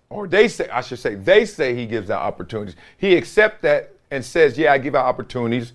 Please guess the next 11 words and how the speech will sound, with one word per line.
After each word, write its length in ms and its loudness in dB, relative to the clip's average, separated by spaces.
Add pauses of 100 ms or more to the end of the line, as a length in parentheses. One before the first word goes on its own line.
(240)
for 120 -12
black 360 0
people 320 -6
because 340 -4
I 120 6
was 340 -2 (280)
raised 260 0
by 200 2
a 40 -2
black 380 -4
woman." 260 -4